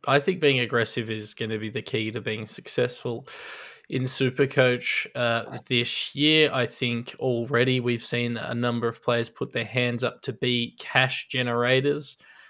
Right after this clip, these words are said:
and I think now's the time to jump on them. I think people are gonna be making a lot of trades at the end of round two as well, so it's about setting yourself up for success and making some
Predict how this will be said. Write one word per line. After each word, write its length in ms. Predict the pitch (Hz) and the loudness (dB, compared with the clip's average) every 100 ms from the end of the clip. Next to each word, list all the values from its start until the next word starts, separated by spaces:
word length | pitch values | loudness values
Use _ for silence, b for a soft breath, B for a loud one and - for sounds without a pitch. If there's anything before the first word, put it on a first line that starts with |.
| b b | b b
and 80 | 131 | 0
I 80 | 127 | 0
think 240 | 147 139 | 0 0
now's 300 | 127 127 120 | 2 2 2
the 60 | - | -4
time 280 | - 120 | -2 -2
to 60 | 113 | -2
jump 300 | - 120 113 | -4 -2 2
on 140 | 123 | 0
them. 140 | 120 107 | 0 -2
I 100 | 113 | 0
think 300 | 135 143 - | 2 0 2
people 280 | 143 123 123 | 2 2 2
are 40 | |
gonna 160 | 120 117 | 0 -2
be 100 | 120 | -2
making 320 | 117 - 120 | -2 -2 -4
a 60 | |
lot 180 | 113 117 | 0 0
of 80 | 113 | -2
trades 300 | - 120 120 | 0 -2 -2
at 60 | 120 | -6
the 100 | 120 | -4
end 80 | |
of 80 | 113 | 0
round 240 | 113 110 - | 2 0 0
two 240 | 131 117 | -2 0
as 100 | 113 | -2
well, 280 | 123 127 120 | 2 2 2
so 360 | 113 123 117 110 | 0 -4 -2 -2
it's 140 | 123 - | -6 -4
about 260 | 131 117 | -4 -4
setting 240 | - 135 139 | -4 -2 -2
yourself 460 | 113 - 117 113 | -4 -2 -2 -2
up 180 | 113 - | -6 -6
for 80 | 123 | -16
success 680 | - - - - 120 110 - | -16 -16 -8 -2 -2 -2 -8
and 120 | 120 | -4
making 380 | 120 127 - 123 | 0 0 0 -10
some 320 | - 131 120 | -6 -8 -8